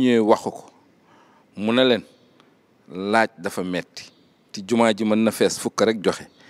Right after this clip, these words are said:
Mu ne, "Dem leen ngeen defar ay ticket, ticket mille francs,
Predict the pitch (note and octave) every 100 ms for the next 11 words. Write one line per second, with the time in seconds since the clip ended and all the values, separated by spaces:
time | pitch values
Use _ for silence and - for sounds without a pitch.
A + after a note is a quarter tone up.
0 | - _ F#2+ G2+ F#2+ E2+ B2+ C#3+ C#3 C3
1 | A#2+ A2 G#2+ G#2+ - - G2 F2+ - -
2 | - - _ _ - _ - - G#2 G2+
3 | G#2+ - G#2 G#2